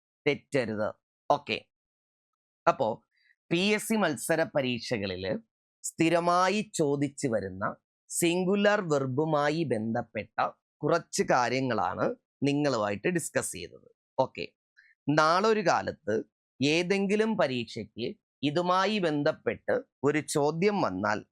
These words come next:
നിങ്ങൾക്ക് അവിടെ സിംഗുലർ ആണോ വേണ്ടത്, പ്ലൂറൽ ആണോ വേണ്ടത്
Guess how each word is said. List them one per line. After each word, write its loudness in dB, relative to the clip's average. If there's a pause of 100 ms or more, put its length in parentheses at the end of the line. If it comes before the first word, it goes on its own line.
(120)
നിങ്ങൾക്ക് 2 (460)
അവിടെ 2 (120)
സിംഗുലർ 2 (100)
ആണോ 2 (140)
വേണ്ടത്, 0 (420)
പ്ലൂറൽ 4 (100)
ആണോ 2 (160)
വേണ്ടത് 0